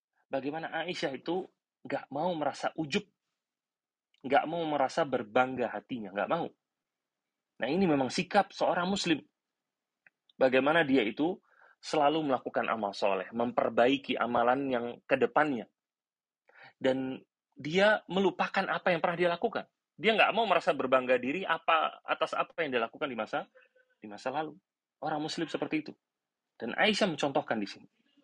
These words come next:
Ini tawadunya, rendah hatinya beliau. Padahal kalau memang dipuji, itu memang pantas. Memang beliau pantas untuk dipuji setinggi langit. Pantas.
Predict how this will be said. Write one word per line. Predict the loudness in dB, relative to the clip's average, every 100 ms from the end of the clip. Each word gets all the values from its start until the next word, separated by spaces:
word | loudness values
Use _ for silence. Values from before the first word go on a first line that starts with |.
| _ _
Ini | 0 2 4
tawadunya, | 4 4 2 -2 -2 -2 0
rendah | 0 0
hatinya | 0 -2 -2
beliau. | -2 -4 -6 -12 -20 _
Padahal | 4 6 2 2
kalau | 2 0
memang | 2 0 0
dipuji, | -2 -4 -8 -6 -6
itu | -2 2
memang | 2 2
pantas. | 2 2 -2 -6 -12 _ _ _ _ _ _ _ _ _ _ _ _ _ _ _ _
Memang | 0 2 2 4
beliau | 4 4 4
pantas | 2 0 -2 -4
untuk | -6 -6 -6
dipuji | -6 -4 -6 -6 -8
setinggi | -6 -6 -6 -4
langit. | -4 -4 -8 -12 _ _ _ -2
Pantas. | -2 -2 -6 -12